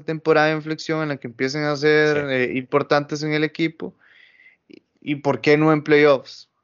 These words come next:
Speaker 1: Acordémonos, por ejemplo, del peso en playoffs que tuvo un jugador como Cole Caulfield en, en,
Speaker 2: El año pasado.
Speaker 1: en el run que hizo Montreal.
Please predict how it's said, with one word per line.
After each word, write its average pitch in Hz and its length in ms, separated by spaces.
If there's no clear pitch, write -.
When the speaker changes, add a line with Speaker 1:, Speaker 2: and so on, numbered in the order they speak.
Speaker 1:
Acordémonos, 139 800
por 135 160
ejemplo, 143 380
del 139 160
peso 147 280
en 151 60
playoffs 151 480
que 147 100
tuvo 151 640
un 131 200
jugador 135 460
como 135 300
Cole 143 300
Caulfield 147 640
en, 120 280
en, 120 200
Speaker 2:
El 117 120
año 113 120
pasado. 117 320
Speaker 1:
en 131 40
el 123 140
run 135 260
que 143 240
hizo 135 560
Montreal. 127 640